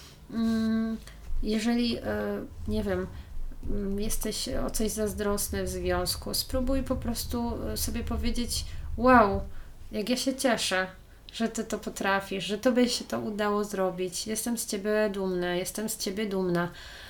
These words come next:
Em, to niesamowite, że to, że, że, że, że, że to masz, tak? Czy że do tego doszedłeś, że ciężką pracą, nie wiem, zasłużyłeś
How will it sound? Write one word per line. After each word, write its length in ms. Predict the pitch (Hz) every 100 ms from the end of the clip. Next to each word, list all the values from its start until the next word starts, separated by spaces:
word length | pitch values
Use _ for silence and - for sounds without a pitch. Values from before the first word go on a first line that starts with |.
| - -
Em, 680 | 185 185 185 185 185 185 175 - - - - - - - - -
to 100 | -
niesamowite, 840 | 233 240 - 240 233 220 226 240 233
że 420 | 196 202 202 214 - - - - - - - - - - - - -
to, 80 | -
że, 280 | 226 254 269
że, 260 | 254 254
że, 220 | 220 277 233
że, 260 | 247 -
że 120 | 226
to 140 | 233 262
masz, 400 | 247 190 185 -
tak? 340 | 202 226 254
Czy 200 | - 233
że 120 | 214
do 120 | 214 226
tego 260 | 240 233
doszedłeś, 720 | 226 233 - 233 196 190 185 - - - - -
że 160 | 214
ciężką 440 | 220 233 226 220 214
pracą, 420 | 214 214 220 220
nie 200 | 208 196
wiem, 160 | 196
zasłużyłeś 720 | 196 208 233 208 220 214 -